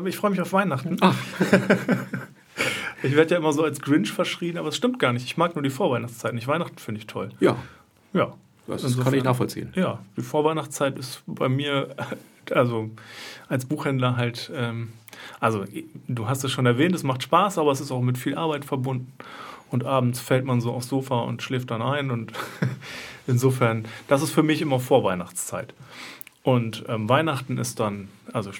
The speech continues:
Speaker 1: Heiligabend, Mittag, da fängt's dann an, richtig schön zu werden.
Speaker 2: Ja.
Speaker 1: Und ja, das kann ich tatsächlich kaum erwarten.
Speaker 2: Das kann ich aber gut nachvollziehen.
Speaker 1: <laughs> Ja, das geht uns, glaub ich, allen so.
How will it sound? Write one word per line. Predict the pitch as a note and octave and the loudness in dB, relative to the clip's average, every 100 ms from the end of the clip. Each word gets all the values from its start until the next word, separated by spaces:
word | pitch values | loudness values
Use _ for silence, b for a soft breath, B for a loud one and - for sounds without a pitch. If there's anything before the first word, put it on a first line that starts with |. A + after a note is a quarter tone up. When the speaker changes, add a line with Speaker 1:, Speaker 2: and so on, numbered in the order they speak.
| - B2 | -6 -2
Speaker 1:
Heiligabend, | A#2+ A2+ A2 C#3+ C3+ B2+ B2+ D#3 | 0 0 -2 -2 0 0 -2 -4
Mittag, | E3 - C#3+ B2+ B2+ | -4 -2 -2 -2 -4
da | C3+ | -4
fängt's | B2+ C3+ B2+ | -2 -4 -4
dann | B2 | -4
an, | A#2+ | -4
richtig | A2 - A#2 | -6 -8 -8
schön | - F2+ | -8 -8
zu | F2+ F2+ | -8 -4
werden. | - | -2
Speaker 2:
Ja. | - - - B B B B B B B | -2 -6 -20 B B B B B B B
Speaker 1:
Und | C#3 B2+ - | 4 4 4
ja, | C#3+ G2 - | 2 2 0
das | B2 A#2 - | 0 0 0
kann | A#2+ A2 | -4 -4
ich | - | -4
tatsächlich | - - G#2+ G#2+ - - - | -4 -4 -6 -8 -12 -20 -6
kaum | - G#2+ | 0 0
erwarten. | G2 F#2 F#2 - B B - | -2 -8 -10 -14 B B -2
Speaker 2:
Das | A#2 | 0
kann | B2 C3 | 2 2
ich | A2+ | 2
aber | G#2 | 0
gut | A2 G#2+ | 0 -2
nachvollziehen. | G#2 - - - C3 | -4 -8 -8 -4 -2
Speaker 1:
<laughs> | |
Ja, | - - B B B B B | -2 -6 B B B B B
das | - A2 | -2 0
geht | C#3 B2+ | 4 4
uns, | B2 | 4
glaub | A2+ G#2+ | 2 2
ich, | G#2+ B2 | 0 -2
allen | G#2 F#2+ | -2 -2
so. | F#2+ F2+ | -6 -8